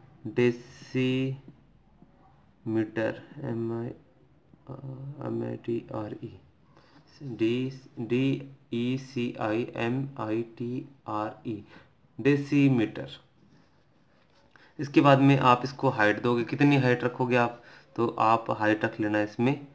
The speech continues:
पाँच semi भी चलेगा, और चाहो तो जिसका आप दस भागों में डिवाइडेशन कर सको। तो मैं इसको चार semi ऊपर उठा लेता हूँ, ठीक है। तो मैंने इसको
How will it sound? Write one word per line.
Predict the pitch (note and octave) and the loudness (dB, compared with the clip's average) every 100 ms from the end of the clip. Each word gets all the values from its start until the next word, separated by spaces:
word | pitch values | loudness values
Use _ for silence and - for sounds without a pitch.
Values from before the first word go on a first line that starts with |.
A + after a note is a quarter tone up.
| _ _ _ _ | _ _ _ _
पाँच | A2+ A#2+ A#2+ | 2 2 2
semi | B2+ B2 E3 | 2 4 2
भी | B2 | 2
चलेगा, | B2 A#2+ B2 B2+ B2+ - _ _ _ _ _ _ _ _ _ - | 0 0 0 0 -4 -14 _ _ _ _ _ _ _ _ _ -4
और | G#2 | -4
चाहो | G#2 A2 A2+ | 0 -2 -2
तो | A2+ C3+ C#3 - _ _ _ _ _ _ _ _ _ _ _ _ _ _ _ _ _ _ _ _ _ _ | -4 -4 -6 -18 _ _ _ _ _ _ _ _ _ _ _ _ _ _ _ _ _ _ _ _ _ _
जिसका | A2+ - - | -12 -6 -2
आप | A#2 A#2 A#2 A#2+ | 2 2 2 2
दस | C3 C#3 | 0 0
भागों | C#3 A2+ | 0 2
में | A#2 | 2
डिवाइडेशन | A2 G#2+ G#2 G#2+ A2+ | 2 2 0 -4 -4
कर | G#2 | -4
सको। | G2+ - - G#2+ _ _ - - | -6 -12 -16 -16 _ _ -20 -10
तो | - | -2
मैं | D3 C#3+ | 2 0
इसको | C#3 C#3 | 0 -2
चार | C#3 B2+ | 2 2
semi | B2 A#2+ A2+ | 2 0 0
ऊपर | G#2+ A2 | 0 -2
उठा | G#2 G#2 | -4 -6
लेता | F2+ - G2 | -10 -12 -14
हूँ, | G#2 - - _ - _ _ _ _ _ _ | -16 -20 -20 _ -20 _ _ _ _ _ _
ठीक | - - | -12 -8
है। | C#3 - - _ _ _ _ _ _ _ _ _ _ _ _ _ _ _ _ _ _ _ _ _ _ _ _ - - - - - - | -8 -8 -18 _ _ _ _ _ _ _ _ _ _ _ _ _ _ _ _ _ _ _ _ _ _ _ _ -20 -20 -20 -20 -20 -6
तो | A2+ | 0
मैंने | A#2 A#2 | 2 2
इसको | - C#3+ | 0 -4